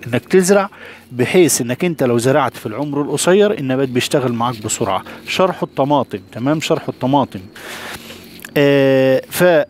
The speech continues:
المفروض إن حضرتك في الشتاء في العمر دهوت، أنا جربت كذا حاجة بصراحة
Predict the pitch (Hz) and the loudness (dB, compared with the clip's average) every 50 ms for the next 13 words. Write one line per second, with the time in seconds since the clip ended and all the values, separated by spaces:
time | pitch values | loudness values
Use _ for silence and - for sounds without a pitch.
0 | _ - 151 139 131 131 131 120 156 151 165 180 180 - - 180 208 214 190 139 | _ -6 -4 -2 0 0 0 0 -2 -2 -2 -2 -2 -2 0 2 4 4 4 4
1 | 110 131 127 123 127 - - 131 135 165 175 - 170 - - 147 - - - 208 | 4 2 0 0 0 0 -2 0 2 2 2 2 0 -2 0 -2 -2 0 0 0
2 | - 226 214 208 202 - - - 190 190 185 - 151 147 147 151 185 190 180 160 | 2 4 2 2 2 0 -4 -2 0 0 2 2 2 0 2 2 2 2 2 2
3 | 139 156 151 185 196 214 214 190 - 180 165 143 143 135 143 139 156 190 190 - | 2 2 4 4 4 4 4 2 0 0 0 0 2 2 2 2 4 2 0 0
4 | - 202 - 196 175 175 165 - - 185 160 123 120 113 - - - 131 147 156 | -4 -2 0 0 2 0 0 0 2 2 2 2 0 -4 -4 -4 -4 0 0 0
5 | 147 - 165 160 | 0 0 -2 -2